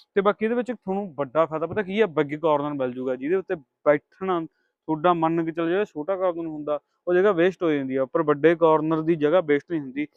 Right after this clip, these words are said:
ਆ ਜਿਵੇਂ ਦੇਖ ਸਕਦੇ ਹੋ, ਆਰਾਮ ਨਾਲ ਬੰਦਾ ਬਹਿ ਸਕਦਾ ਇਹਦੇ ਵਿੱਚ। ਤੇ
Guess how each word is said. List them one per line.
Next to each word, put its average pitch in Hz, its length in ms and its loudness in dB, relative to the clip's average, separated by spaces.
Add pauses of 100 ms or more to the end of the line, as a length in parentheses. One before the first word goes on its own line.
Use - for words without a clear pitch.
(240)
ਆ 170 100 4
ਜਿਵੇਂ 170 200 4
ਦੇਖ 147 180 0
ਸਕਦੇ 143 320 -6
ਹੋ, 127 80 -14 (400)
ਆਰਾਮ 165 260 0
ਨਾਲ 202 120 -2
ਬੰਦਾ 180 200 -2
ਬਹਿ 139 160 0
ਸਕਦਾ 143 280 -4
ਇਹਦੇ 143 140 -4
ਵਿੱਚ। 139 260 -8 (520)
ਤੇ 196 120 2